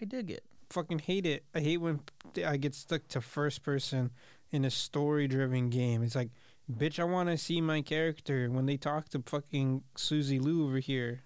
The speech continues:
Speaker 1: Okay, but, uh, have you ever been in an important conversation in your own life and seen the back of your head?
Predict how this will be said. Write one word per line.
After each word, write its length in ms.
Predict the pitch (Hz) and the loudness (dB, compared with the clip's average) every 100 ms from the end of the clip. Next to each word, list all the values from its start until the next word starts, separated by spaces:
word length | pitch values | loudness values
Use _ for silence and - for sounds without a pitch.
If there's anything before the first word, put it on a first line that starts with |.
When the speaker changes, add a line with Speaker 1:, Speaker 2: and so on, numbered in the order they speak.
| - | 2
Speaker 1:
Okay, 360 | 208 196 175 143 | 4 6 4 4
but, 360 | 135 156 151 - | 4 6 6 4
uh, 240 | 147 143 | 4 4
have 220 | 135 156 | 4 2
you 80 | 156 | 2
ever 120 | 170 147 | 0 2
been 200 | 151 156 | 2 2
in 100 | 147 | 0
an 100 | 139 | -2
important 420 | 127 147 120 143 | -2 -2 -2 -4
conversation 640 | 151 131 131 - 131 143 | -2 -2 -2 -2 -2 -2
in 100 | 131 | -4
your 180 | 123 120 | -2 -2
own 160 | 127 139 | -2 0
life 260 | 143 165 131 | -2 -2 -4
and 100 | 117 | -2
seen 200 | 143 131 | -2 0
the 60 | |
back 200 | 127 131 | 0 0
of 60 | - | 0
your 140 | 135 | 0
head? 260 | 123 131 | 2 0